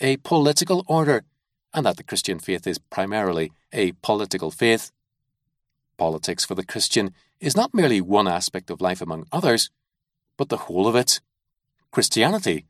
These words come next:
is about politics. Not only is it the case that for the Christian, politics in this general sense is the primary context of life,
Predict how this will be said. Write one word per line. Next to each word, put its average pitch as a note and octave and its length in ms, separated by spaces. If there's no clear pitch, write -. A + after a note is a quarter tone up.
is C3+ 120
about F#2 280
politics. D3 680
Not D3+ 240
only A3 280
is - 120
it G#2 80
the - 80
case F#2 260
that - 200
for - 100
the - 80
Christian, D#2+ 480
politics - 640
in D#2+ 80
this E2 160
general F2 340
sense F#2+ 400
is F#2 160
the F#2+ 200
primary F2+ 440
context G2 540
of E2 120
life, B2+ 300